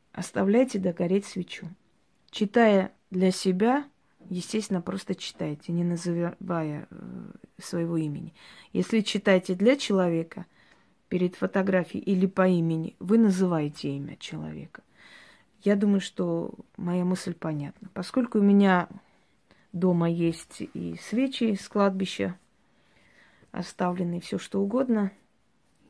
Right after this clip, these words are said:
естественно, мне туда ходить не нужно каждый раз.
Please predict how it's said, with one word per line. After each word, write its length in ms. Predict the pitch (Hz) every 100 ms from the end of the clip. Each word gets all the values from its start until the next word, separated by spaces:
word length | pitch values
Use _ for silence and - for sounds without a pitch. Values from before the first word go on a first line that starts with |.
| _ _ - - - - _
естественно, 540 | 196 180 - 240 - 185
мне 240 | 185 196
туда 220 | 196 185
ходить 380 | 180 175 175 180
не 100 | 185
нужно 360 | 175 160 170 147
каждый 340 | - 156 180
раз. 320 | 196 262 -